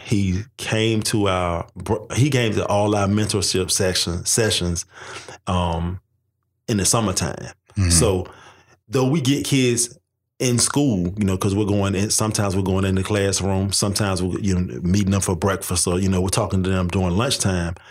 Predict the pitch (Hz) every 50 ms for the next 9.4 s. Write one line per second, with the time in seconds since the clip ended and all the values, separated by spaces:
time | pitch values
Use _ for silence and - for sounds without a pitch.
0 | - - - - 151 175 170 - - 120 120 123 117 - 107 104 98 - 123 -
1 | 113 107 95 95 107 127 123 - 104 101 98 90 101 98 101 101 95 87 101 110
2 | 127 117 92 87 85 87 90 - - - - - - 95 95 - 135 127 113 117
3 | - 113 98 92 87 85 120 120 - - - 98 101 107 110 101 104 98 90 98
4 | 92 87 82 85 - - 71 - - 85 87 90 87 87 90 87 87 - - -
5 | - - - - - - - - - 104 92 95 85 82 85 - - 113 104 98
6 | - - - 127 135 143 131 117 - - 98 90 87 82 82 85 - - - -
7 | _ _ - 110 101 95 98 101 92 90 - 104 87 - - 139 165 170 90 -
8 | 82 - - - - - - - - 131 110 98 95 95 - - - 151 147 123
9 | 117 123 117 - 202 202 92